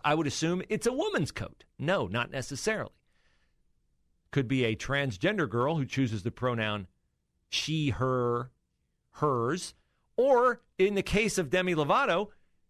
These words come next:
since she can't decide, I'm not even Lovato, I'm not even sure if I'm allowed to say she can't decide. No, I'm not allowed. You know what I'm supposed to say? They can't decide. 'Cause Demi Lovato cannot decide. <laughs>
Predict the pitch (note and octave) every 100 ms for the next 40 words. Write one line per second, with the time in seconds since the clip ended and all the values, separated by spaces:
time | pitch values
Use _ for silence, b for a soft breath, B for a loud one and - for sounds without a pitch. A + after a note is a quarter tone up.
0 | _ - G3+ - F#3+ - F#3 D3+ C3+ A3
1 | C4 G3+ G3+ F#3+ _ _ _ _ _ _
2 | _ - G2 F#2+ G2+ G2+ A2 A2+ A#2+ E3+
3 | - D3+ F3 F3+ F#3 E3+ G3+ G3+ G#3 G#3+
4 | D#4 E4+ B3+ D3 G2+ - - E3+ - B2+
5 | - E2+ - - _ G3+ C4 G#3+ B3+ F4+
6 | B3+ A#2 F#2 D#3 E3+ E3 B2+ F3 F#3+ F#3+
7 | A3 A3+ _ - F#2 D#3+ G#3 G#3 A2 -
8 | - - - _ _ _ - C3+ F#3+ G#3
9 | F#3 D#3+ D#3+ G3 G#3 B2 - E3 D#3+ E3+
10 | - B2 F3+ F3+ C3+ - _ _ _ _
11 | _ _ _ - -